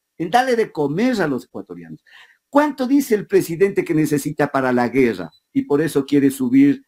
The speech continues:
el impuesto del iva del doce al quince. Dicen que solo para un año necesitan mil doscientos millones de dólares para la guerra. Carlita,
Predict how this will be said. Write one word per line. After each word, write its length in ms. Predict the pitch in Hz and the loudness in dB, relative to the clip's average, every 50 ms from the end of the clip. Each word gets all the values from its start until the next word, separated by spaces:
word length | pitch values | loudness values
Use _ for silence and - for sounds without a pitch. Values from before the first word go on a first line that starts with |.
| _ _ | _ _
el 160 | 127 120 120 | -8 -2 0
impuesto 640 | 123 123 120 - - 143 139 135 - - 123 120 117 | 0 0 0 0 0 0 0 0 -2 -4 -4 -2 0
del 200 | 117 123 120 117 | 0 0 2 4
iva 240 | 131 135 135 131 127 | 4 4 4 4 2
del 220 | 120 120 117 110 98 | 0 0 -2 -2 -2
doce 280 | 127 131 127 - - 113 | -2 -2 -2 -2 -4 -6
al 120 | 104 - | -6 -2
quince. 400 | - 127 110 98 - - 87 - _ _ - - - _ | 0 0 0 0 -2 -6 -14 -20 _ _ -20 -20 -20 _
Dicen 340 | 156 254 277 262 247 226 - | 2 2 2 2 0 -4 -4
que 140 | - 180 170 | -4 -6 -4
solo 360 | - - 320 370 359 - 233 | -2 0 2 2 2 0 0
para 200 | - 208 180 170 | -2 0 0 0
un 160 | 156 156 165 | 0 2 2
año 380 | 160 165 180 208 247 254 240 - | 2 0 0 0 -2 -4 -4 -4
necesitan 720 | 175 180 190 - 175 165 - - - - 180 170 180 208 269 | -4 -6 -4 -4 -6 -8 -8 -6 -4 -2 -2 -2 -2 -4 -2
mil 400 | 339 359 370 381 381 359 359 349 | 2 4 4 4 4 4 0 -4
doscientos 720 | - 330 302 - - - 311 330 349 330 - - 302 277 226 | -6 -6 -6 -6 -8 -4 0 0 0 0 0 -2 -4 0 0
millones 380 | 254 247 233 277 269 262 254 196 | 0 2 2 2 2 2 2 0
de 120 | 247 240 | 2 2
dólares 380 | 247 240 247 233 233 214 202 - | 4 2 4 2 0 0 -2 -2
para 160 | - 202 202 | -2 -2 0
la 100 | 202 196 | 0 2
guerra. 360 | 208 208 127 107 92 - - _ _ _ _ _ _ _ _ | 2 2 2 0 -4 -10 -16 _ _ _ _ _ _ _ _
Carlita, 840 | - 151 156 139 156 185 233 240 233 - - 139 104 92 87 80 - | -4 -4 -4 -4 -2 0 0 0 0 0 -2 -2 -2 -2 -4 -6 -12